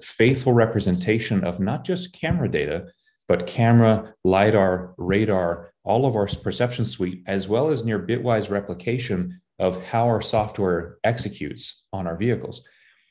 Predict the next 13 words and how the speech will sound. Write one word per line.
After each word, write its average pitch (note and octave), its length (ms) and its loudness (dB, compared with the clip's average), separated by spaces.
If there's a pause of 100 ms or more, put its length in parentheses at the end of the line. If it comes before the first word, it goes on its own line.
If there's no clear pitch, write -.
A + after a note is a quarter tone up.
(140)
And G2+ 100 -2
so G#2+ 140 2
now B2+ 500 2
when G2+ 160 2
a G2 80 2
software, B2 460 0
do-, G#2 80 -2
and, G2 280 -4
and, G#2 120 -2
and G#2 160 -2
then, G#2 180 -4
and A2 140 -2
then A#2+ 320 2